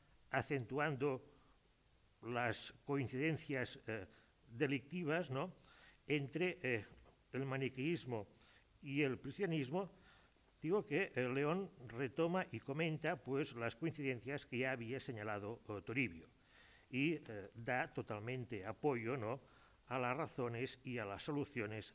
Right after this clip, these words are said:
aducidas por Toribio. Respecto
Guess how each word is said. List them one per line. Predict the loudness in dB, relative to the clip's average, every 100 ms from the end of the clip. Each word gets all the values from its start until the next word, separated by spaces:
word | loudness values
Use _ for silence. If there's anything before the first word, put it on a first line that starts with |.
| -4
aducidas | -2 -2 -2 -6 -4 -6 -8 -4
por | -2 -2
Toribio. | -6 -8 -16 -20 -20 -20 -20 -20 -20 -20 -20 -20 -20 -20 -20 -20 -20 -20 -20 -4
Respecto | 6 6 6 2 6 6 6